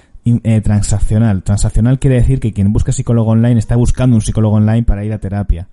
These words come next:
Quien está buscando cómo superar la dependencia emocional está como en la fase anterior del embudo, está informándose sobre un problema, pero de alguna forma, ¿vale? Está en una fase precontemplativa o contemplativa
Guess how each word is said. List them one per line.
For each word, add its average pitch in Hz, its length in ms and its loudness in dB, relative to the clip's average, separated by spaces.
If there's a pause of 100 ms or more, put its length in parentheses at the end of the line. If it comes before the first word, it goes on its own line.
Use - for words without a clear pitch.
(440)
Quien 110 200 -2
está 123 160 0
buscando 131 500 2
cómo 123 220 2
superar 110 320 0
la 110 60 -2
dependencia 110 340 -2
emocional 117 540 2 (280)
está 117 300 -2
como 123 180 2
en 107 60 2
la 101 100 2
fase 120 280 -2
anterior 113 340 0
del 110 140 2
embudo, 120 320 2
está - 180 0
informándose 113 680 2
sobre 113 220 2
un 120 80 2
problema, 104 420 0 (340)
pero 104 160 0
de 101 60 -2
alguna 120 400 2
forma, 139 680 2
¿vale? 110 260 2
Está - 180 -2
en 113 60 2
una 117 80 2
fase 120 240 0
precontemplativa 107 1040 0
o 113 100 0
contemplativa 110 840 0